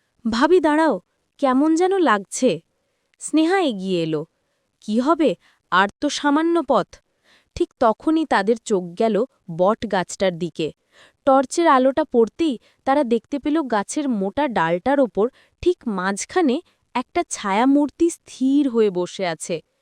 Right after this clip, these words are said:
সেটা মানুষ না প্রাণী, বোঝার উপায় নেই। আকারে বেশ বড়, কিন্তু পুরোপুরি কালো একটা আবছা অবয়ব। অবয়বটা নড়ছে না, শুধু তাকিয়ে আছে যেন ওদের দিকেই। অনি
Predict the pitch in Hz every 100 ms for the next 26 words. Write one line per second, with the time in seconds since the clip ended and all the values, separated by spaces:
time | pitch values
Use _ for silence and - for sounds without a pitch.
0 | _ - - - 294 294 277 208 170 190
1 | 285 - 294 285 - 202 175 269 233 175
2 | 185 254 311 277 233 196 175 165 - _
3 | _ _ _ - 202 - 247 285 202 170
4 | 233 262 190 170 175 254 _ _ _ -
5 | 330 - 392 - 311 339 381 392 - 247
6 | 226 262 277 - 320 226 180 - 262 208
7 | 160 160 151 151 _ _ - - - 247
8 | 269 302 311 - 311 262 214 214 - 208
9 | 165 143 _ _ _ - 320 320 359 -
10 | 214 - 285 330 330 - 302 302 320 285
11 | 214 220 165 165 170 151 - _ _ _
12 | _ _ - 190 214